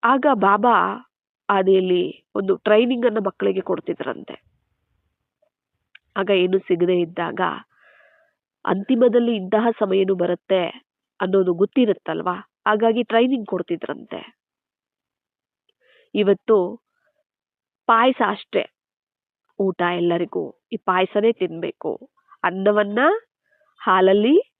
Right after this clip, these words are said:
ಮಿಕ್ಸ್ ಮಾಡಿದ್ರೆ ಪಾಯಸ ಆಗತ್ತೆ, ಅದರಿಂದ ಈ ಪಾಯಸನೇ ಎಲ್ಲರಿಗೂ ಊಟ ಆಗಿದೆ, ಇದನ್ನೇ ಎಲ್ಲರೂ ಸ್ವೀಕಾರ ಮಾಡ್ಬೇಕು ಅಂತ ಹೇಳಿದ್ರಂತೆ. ಆಗ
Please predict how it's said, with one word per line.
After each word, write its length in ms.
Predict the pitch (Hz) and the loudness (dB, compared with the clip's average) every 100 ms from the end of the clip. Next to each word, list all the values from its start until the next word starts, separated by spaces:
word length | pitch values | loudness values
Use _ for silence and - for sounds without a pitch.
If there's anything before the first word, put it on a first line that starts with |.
| _ - | _ -2
ಮಿಕ್ಸ್ 280 | 202 - 202 | -2 -2 -2
ಮಾಡಿದ್ರೆ 360 | 202 190 190 | 2 2 0
ಪಾಯಸ 380 | 214 185 175 - 175 | 0 2 0 0 -4
ಆಗತ್ತೆ, 680 | - - - 185 - - _ _ _ - | -4 -8 -8 -8 -8 -14 _ _ _ -6
ಅದರಿಂದ 340 | 185 196 208 | -2 -2 0
ಈ 140 | 277 | 0
ಪಾಯಸನೇ 600 | 240 196 175 214 247 262 | 0 -2 0 0 2 2
ಎಲ್ಲರಿಗೂ 440 | 262 185 180 185 190 | 2 2 0 0 0
ಊಟ 260 | 175 180 170 | -2 -4 -6
ಆಗಿದೆ, 540 | 170 170 170 - - | -6 -8 -6 -6 -2
ಇದನ್ನೇ 320 | 190 202 226 262 | 0 2 2 0
ಎಲ್ಲರೂ 400 | 196 190 254 415 _ - - _ | 2 0 0 -2 _ -20 -20 _
ಸ್ವೀಕಾರ 380 | 185 170 180 170 | -2 0 -2 -6
ಮಾಡ್ಬೇಕು 760 | 180 180 - - - 175 175 - _ - | -6 -8 -8 -10 -10 -10 -8 -12 _ -6
ಅಂತ 220 | 190 339 | -2 0
ಹೇಳಿದ್ರಂತೆ. 800 | 415 330 160 - - - - - _ _ _ _ _ _ _ _ _ _ _ _ _ _ _ _ | 2 4 2 -2 -12 -16 -20 -20 _ _ _ _ _ _ _ _ _ _ _ _ _ _ _ _
ಆಗ 160 | 311 320 | 0 4